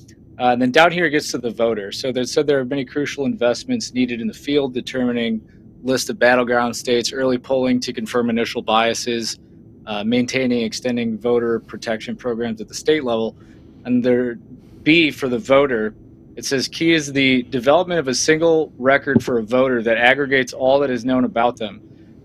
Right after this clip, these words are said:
In twenty sixteen, smartphones will be used to identify, meet, and update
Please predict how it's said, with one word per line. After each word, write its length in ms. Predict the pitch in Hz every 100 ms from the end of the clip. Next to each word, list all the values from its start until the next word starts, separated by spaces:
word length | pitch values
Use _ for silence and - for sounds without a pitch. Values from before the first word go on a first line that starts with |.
| -
In 60 |
twenty 240 | 127 151 156
sixteen, 460 | - 151 - 156
smartphones 680 | 143 - 143 143 - 147 143
will 80 | 135
be 120 | 131
used 160 | 127 123
to 80 | 135
identify, 500 | 117 127 123 135 123
meet, 260 | 123 123
and 80 | 110
update 440 | 117 - 123 117